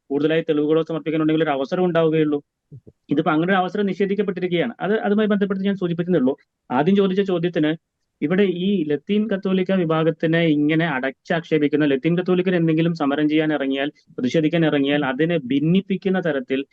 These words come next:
ബോധപൂർവമായ പ്രസ്താവനകളാണ് പല കേന്ദ്രങ്ങളിൽ നിന്നും വരുന്നത്. ഇത്രയും ആളുകൾ മരണപ്പെട്ടിരിക്കുന്ന അല്ലെങ്കിൽ കാണാതായിരിക്കുന്ന ഒരു സാഹചര്യത്തിൽ അവിടെ വരുന്ന മന്ത്രിമാർ സംസാരിക്കേണ്ട രീതിയും ഭാഷയും ഇതാണോ?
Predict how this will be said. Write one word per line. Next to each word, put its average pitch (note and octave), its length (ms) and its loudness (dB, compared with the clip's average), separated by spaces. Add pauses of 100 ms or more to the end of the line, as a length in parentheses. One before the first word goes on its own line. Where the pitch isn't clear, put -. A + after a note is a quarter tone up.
(260)
ബോധപൂർവമായ F3+ 1200 0
പ്രസ്താവനകളാണ് D3 1000 0
പല B2+ 180 2
കേന്ദ്രങ്ങളിൽ C3 480 0
നിന്നും B2+ 180 4
വരുന്നത്. A2 380 -2 (460)
ഇത്രയും G3+ 400 2
ആളുകൾ E3+ 360 -2
മരണപ്പെട്ടിരിക്കുന്ന D#3 1000 -2
അല്ലെങ്കിൽ D3 320 0
കാണാതായിരിക്കുന്ന C#3+ 760 0
ഒരു C#3+ 140 0
സാഹചര്യത്തിൽ B2+ 720 -2 (320)
അവിടെ E3+ 260 0
വരുന്ന D#3+ 380 0
മന്ത്രിമാർ C#3 560 0 (320)
സംസാരിക്കേണ്ട E3 720 0
രീതിയും D#3 560 0
ഭാഷയും D3 480 0
ഇതാണോ? A#2+ 380 -2